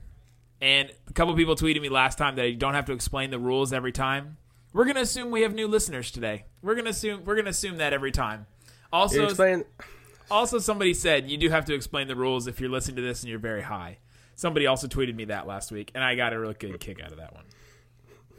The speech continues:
Speaker 2: <laughs>
Speaker 1: If you're inebriated and you're listening to this podcast,
Speaker 2: We got a Denver listener.
Speaker 1: I'll just, no, let me just say this. If you're inebriated listening to this podcast, first of all, there's more to life, man. <laughs>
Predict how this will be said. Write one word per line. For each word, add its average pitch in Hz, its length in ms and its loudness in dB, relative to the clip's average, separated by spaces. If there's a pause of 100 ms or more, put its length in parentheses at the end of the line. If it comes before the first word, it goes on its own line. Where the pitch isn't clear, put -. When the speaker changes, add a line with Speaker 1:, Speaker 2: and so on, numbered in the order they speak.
Speaker 2:
<laughs> 107 120 0 (1600)
Speaker 1:
If 139 180 -4
you're 175 140 10
inebriated 143 720 6
and 123 100 -2
you're 131 120 -2
listening 139 280 0
to 123 40 -6
this 127 180 -4
podcast, 120 800 -4 (580)
Speaker 2:
We 104 120 -4
got 107 160 2
a 98 40 2
Denver 107 400 4
listener. 101 600 0 (160)
Speaker 1:
I'll 143 120 2
just, 180 280 0
no, 190 200 4
let 185 140 2
me 190 100 0
just 170 180 2
say 123 100 6
this. 113 200 0
If 151 120 2
you're 226 120 4
inebriated 185 560 6
listening 147 220 -2
to 135 40 -4
this 123 120 -4
podcast, 127 440 -2
first 175 220 0
of 127 60 -4
all, 107 260 -6 (140)
there's 151 200 2
more 117 140 -8
to 101 80 -10
life, 87 300 -14
man. 85 480 -12 (720)
<laughs> - 560 -4